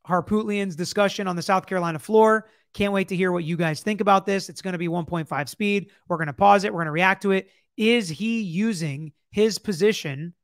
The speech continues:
to try and help this Murdaugh case? Is he using his position to have any undue influence on this case?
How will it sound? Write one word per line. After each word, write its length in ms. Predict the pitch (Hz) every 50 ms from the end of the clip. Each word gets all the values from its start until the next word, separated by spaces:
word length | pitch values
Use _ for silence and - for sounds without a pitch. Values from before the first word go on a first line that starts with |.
| _ _ _ _ _ _ _ -
to 80 | 202 -
try 260 | - - 196 190 196
and 100 | 202 180
help 220 | 185 190 190 185
this 140 | 202 185 156
Murdaugh 360 | 175 175 170 170 170 165 -
case? 320 | - 208 190 156 160 - -
Is 180 | - 190 180
he 100 | 170 220
using 340 | 214 202 208 214 180 214 208
his 140 | 208 202 202
position 460 | - 196 175 208 208 - - 202 190
to 60 | 185 185
have 160 | 180 185 175
any 200 | 185 185 190 196
undue 320 | 190 185 180 170 190 196
influence 500 | - 208 214 214 - 214 190 180 170 -
on 160 | 190 175 170
this 160 | 165 165 156 -
case? 400 | - - 190 139 123 - -